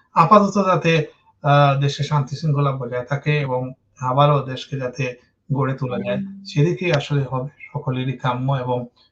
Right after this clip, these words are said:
সেনাপ্রধান কোন ফরম্যাটে দেশ পরিচালনা করবেন, কিভাবে রাষ্ট্র পরিচালিত হবে, সেটিও এখন, আহ, অনেকটা প্রশ্নের সম্মুখীন এবং অনেকেই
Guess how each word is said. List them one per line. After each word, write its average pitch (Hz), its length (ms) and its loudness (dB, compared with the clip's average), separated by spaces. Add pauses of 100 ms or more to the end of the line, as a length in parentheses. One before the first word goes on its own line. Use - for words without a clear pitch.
সেনাপ্রধান 156 640 2
কোন 165 240 -4
ফরম্যাটে 156 520 2
দেশ 135 260 -4
পরিচালনা 139 440 0
করবেন, 131 480 -4 (220)
কিভাবে 151 280 4
রাষ্ট্র 143 360 -2
পরিচালিত 127 480 -2
হবে, 127 360 -2 (300)
সেটিও 165 500 2
এখন, 139 340 4 (320)
আহ, 127 180 -2
অনেকটা 131 480 -4 (380)
প্রশ্নের 139 380 2
সম্মুখীন 147 600 2
এবং 131 260 -4
অনেকেই 147 500 2